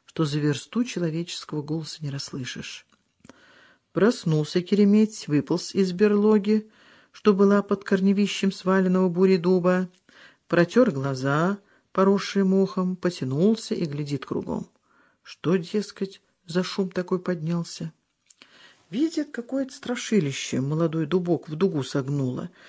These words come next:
и хочет его совсем вырвать. Как заорёт Кереметь: "Эй, кто ты такой здесь взялся? Убирайся-ка отсюда по-добру, по-здорову". "А тебе чего надо? Сам убирайся, пока цел", —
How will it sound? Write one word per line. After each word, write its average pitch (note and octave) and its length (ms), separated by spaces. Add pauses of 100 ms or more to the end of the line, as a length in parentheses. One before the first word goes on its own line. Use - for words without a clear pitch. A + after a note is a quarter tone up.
(260)
и F3 80
хочет - 380
его F3 160
совсем F3+ 420
вырвать. - 640
Как E3 320
заорёт C#3+ 500
Кереметь: E3+ 560
"Эй, G3 920 (400)
кто F4+ 320
ты D#4+ 140
такой G3+ 360
здесь D3 240
взялся? D#3 440
Убирайся-ка F#3+ 720
отсюда B3+ 360
по-добру, B3+ 460
по-здорову". B3+ 800 (1000)
"А A#3+ 120
тебе E4 380
чего E4+ 360
надо? B2+ 420
Сам D#3 340
убирайся, C4+ 560
пока C#3+ 300
цел", — - 420